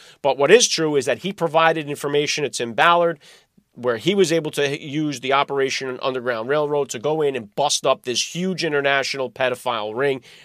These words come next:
I don't know why that story is not more le-, more out there. I think this, I, I think the fact that it's become the most lucrative industry in the world, I, I would think second only to drugs,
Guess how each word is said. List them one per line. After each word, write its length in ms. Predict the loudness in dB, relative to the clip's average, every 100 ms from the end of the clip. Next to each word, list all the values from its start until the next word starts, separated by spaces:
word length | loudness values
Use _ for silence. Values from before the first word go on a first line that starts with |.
| -2
I 100 | 2
don't 140 | 4
know 80 | 4
why 460 | 4 6 8 10 8
that 140 | 6
story 380 | 0 2 4 4
is 100 | 2
not 220 | 0 0
more 240 | -2 -2 -2
le-, 380 | -6 -8 -10
more 280 | -6 -2 -2 2
out 240 | 2 2
there. 220 | 0 0 -2 -18 0
I 120 | 0
think 220 | 2 -2
this, 240 | -2 -4 -6 -12 -20 -10 0
I, 140 | 2
I 140 | 2 2
think 180 | 0 -4
the 80 |
fact 340 | 0 2 2 2
that 120 | 2
it's 220 | 2 -2
become 560 | -6 -10 -10 -2 0 0
the 80 | 0
most 280 | 0 -2
lucrative 640 | -4 -4 0 0 0 -2 -10 -20 -20 _ _ _ _ 2
industry 580 | 2 2 -2 -4 -4
in 240 | -6 -6 -4
the 80 | 4
world, 420 | 6 6 6 2
I, 140 | 2
I 140 | 2 2
would 160 | 0
think 160 | -2 0
second 400 | 2 2 2 2
only 200 | 2 0
to 100 | -8
drugs, 640 | -6 2 4 4 0 -6